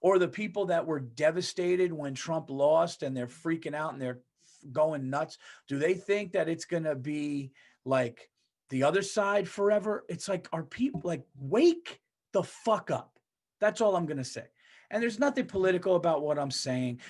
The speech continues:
So if you're gonna turn this into that, that's just you realizing that you're probably being called out. Um, you're probably one of the people that I'm talking about. If you don't like what I'm saying right now, you are not a rational, logical fucking person, because I'm not talking about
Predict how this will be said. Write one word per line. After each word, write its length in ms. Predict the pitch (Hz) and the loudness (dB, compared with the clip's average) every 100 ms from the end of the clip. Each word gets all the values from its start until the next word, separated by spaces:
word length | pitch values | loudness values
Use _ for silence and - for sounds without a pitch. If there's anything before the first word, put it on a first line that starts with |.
| - | -10
So 120 | - | -2
if 60 | 185 | 0
you're 80 | 240 | 0
gonna 140 | 233 | 0
turn 360 | - 175 170 170 | -4 -4 -2 -2
this 220 | 160 156 | -2 -4
into 260 | 147 131 143 | -8 -6 -2
that, 240 | 143 139 | 0 0
that's 240 | 165 175 | 0 -2
just 280 | - 185 - | -4 -4 -4
you 600 | 147 156 151 143 135 127 - - - - | -6 0 4 4 4 2 -6 -20 -20 -8
realizing 720 | 135 165 160 151 147 139 147 | 2 4 4 4 2 -2 -4
that 220 | 147 143 | -2 -2
you're 120 | 151 160 | -2 -4
probably 500 | - 208 202 180 180 | 0 0 2 -2 -2
being 320 | 180 180 160 | -2 -2 -4
called 340 | - 170 151 | 0 2 2
out. 220 | 160 120 | 0 0
Um, 120 | 120 120 | -2 -6
you're 180 | 139 175 | -2 -2
probably 560 | 170 180 165 165 156 | -2 0 0 -2 -4
one 240 | 151 156 156 | -4 -2 -2
of 80 | 143 | -4
the 100 | 139 | -6
people 360 | 160 143 143 | -6 -6 -2
that 180 | 139 131 | 0 0
I'm 140 | 127 | -2
talking 320 | 123 127 120 107 | -4 -6 -6 -10
about. 160 | 101 | -12
If 100 | 120 | -10
you 140 | 165 226 | -6 0
don't 260 | 240 214 | 2 2
like 260 | 175 185 180 | 4 2 4
what 140 | 170 | 0
I'm 100 | 160 | -2
saying 360 | 135 160 151 170 | -4 -4 -4 -2
right 180 | 170 165 | -4 -4
now, 280 | 165 165 - - - | -6 -6 -10 -20 -8
you 160 | 160 170 | 0 4
are 140 | 170 | 4
not 180 | 170 165 | 4 2
a 80 | 160 | 0
rational, 920 | 131 139 147 151 - 156 147 143 139 - - | 0 2 2 2 -2 -4 -2 -2 -4 -14 -10
logical 680 | 123 127 135 135 135 131 127 | -2 2 4 4 0 -4 -6
fucking 420 | - 127 123 120 | -2 -4 -2 -8
person, 420 | - 120 104 104 87 | -8 -8 -8 -14 -12
because 260 | 127 156 | -10 -4
I'm 280 | 135 156 165 | -2 -2 0
not 200 | 165 160 | 0 0
talking 400 | - 165 156 156 | 2 0 0 -4
about 360 | 143 135 131 - | -6 -2 -2 -4